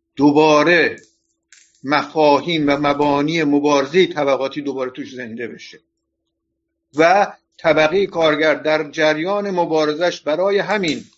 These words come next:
اه، مقابله با پیمانکاری‌ها بتونه به اون س-، سطحی از انسجام و قدرت برسه که بتونه در واقع، اه، اون مفاهیم رو از جامعه بزدایه و دوباره اون مفاهیمی رو که به اصطلاح، اه،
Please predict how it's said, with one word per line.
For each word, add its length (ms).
اه، 280
مقابله 400
با 140
پیمانکاری‌ها 920
بتونه 280
به 80
اون 200
س-، 540
سطحی 540
از 260
انسجام 720
و 140
قدرت 400
برسه 320
که 100
بتونه 500
در 160
واقع، 460
اه، 380
اون 300
مفاهیم 580
رو 80
از 160
جامعه 360
بزدایه 760
و 80
دوباره 340
اون 200
مفاهیمی 600
رو 60
که 180
به 160
اصطلاح، 520
اه، 320